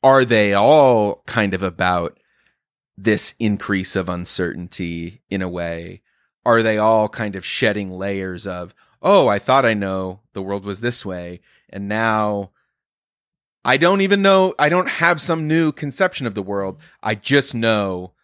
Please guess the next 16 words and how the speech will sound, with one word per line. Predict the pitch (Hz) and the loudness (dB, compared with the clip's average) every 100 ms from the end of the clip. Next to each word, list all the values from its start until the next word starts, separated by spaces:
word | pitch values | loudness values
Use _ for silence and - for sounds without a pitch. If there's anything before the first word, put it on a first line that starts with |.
| _ _ _ _ _ _ _ - | _ _ _ _ _ _ _ -4
it's | 123 - - | -4 -4 -10
not | 98 101 98 95 _ _ _ _ _ _ | -8 -6 -6 -10 _ _ _ _ _ _
that." | 95 50 - _ _ - | -12 -12 -16 _ _ -2
In | 185 175 | 2 4
this | 147 - | 2 2
same | 143 123 | 0 2
way | 113 107 | 2 2
that | 104 | 0
you're | 95 | -4
talking | 98 104 101 | -2 -2 -2
about | 95 90 - | -4 -6 -4
chiseling | - 113 98 95 92 | -2 -2 -2 -6 -4
away, | 92 95 92 90 87 85 _ _ _ _ _ _ _ _ _ | -4 -2 0 -2 -6 -10 _ _ _ _ _ _ _ _ _
you | 117 120 | -2 2
know, | 104 80 - _ | 2 0 -10 _
the, | 110 95 90 87 | 2 2 0 -6